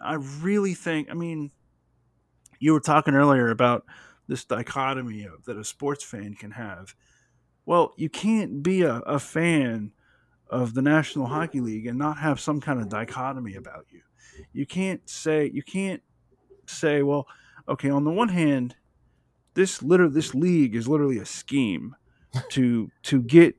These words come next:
Speaker 1: towns to invest in these buildings."
Speaker 2: Yeah.
Speaker 1: You know, and, and you hear the intelligent,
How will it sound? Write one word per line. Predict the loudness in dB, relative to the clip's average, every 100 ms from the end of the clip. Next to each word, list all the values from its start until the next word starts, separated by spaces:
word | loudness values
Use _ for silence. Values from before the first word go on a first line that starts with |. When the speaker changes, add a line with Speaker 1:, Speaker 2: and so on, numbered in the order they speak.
| _ _ _ -2
Speaker 1:
towns | 6 6 6 4 0 -2
to | 0
invest | 2 4 4 4 0 -4
in | -2 0
these | 0 0
buildings." | 4 6 6 4 0 -6 -12 _ _
Speaker 2:
Yeah. | -2 -2 -4 _ _ _ _
Speaker 1:
You | -2 2
know, | 2 -2 -8 _ -4
and, | 2 2 0 -2
and | -2 -2
you | -4
hear | 0 4 4
the | 4 2
intelligent, | 0 0 4 6 6 4 4